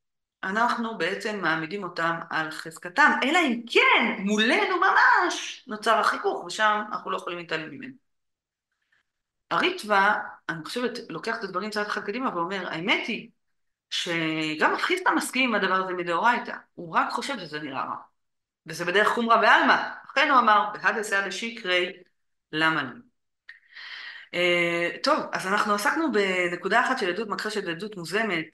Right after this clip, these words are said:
אה, של עדות של סוגיות רחבות ועמוקות מעוררות להרבה, הרבה, הרבה מחשבה. אנחנו טענו רק צד אחד, וסיימנו במסקנה שעדות מכחשת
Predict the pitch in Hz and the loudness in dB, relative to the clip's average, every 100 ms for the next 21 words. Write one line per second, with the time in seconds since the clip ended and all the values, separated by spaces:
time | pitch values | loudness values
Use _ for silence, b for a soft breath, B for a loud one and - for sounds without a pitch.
0 | _ 170 165 160 151 151 151 160 208 214 | _ -10 -8 -6 -6 -8 -8 -8 -6 -6
1 | 170 160 160 185 - 156 190 160 156 156 | -8 -8 -8 -8 -8 -8 -4 -4 -4 -6
2 | 196 165 151 185 165 147 151 208 196 165 | -8 -8 -8 -4 -2 -2 0 0 0 0
3 | 165 165 160 - 156 202 175 - 170 160 | -2 -4 -6 -6 2 2 2 -6 -2 0
4 | 170 165 160 160 - _ b b b b | 0 -2 -2 -4 -12 _ b b b b
5 | - 185 165 - 269 277 170 147 156 156 | -2 0 0 2 6 6 4 -2 -6 -4
6 | 160 160 196 233 277 202 185 180 190 214 | -4 -4 -2 -2 0 -2 -4 -6 -4 -2
7 | 233 208 240 226 214 247 247 | -2 -4 -6 -8 -6 -6 -6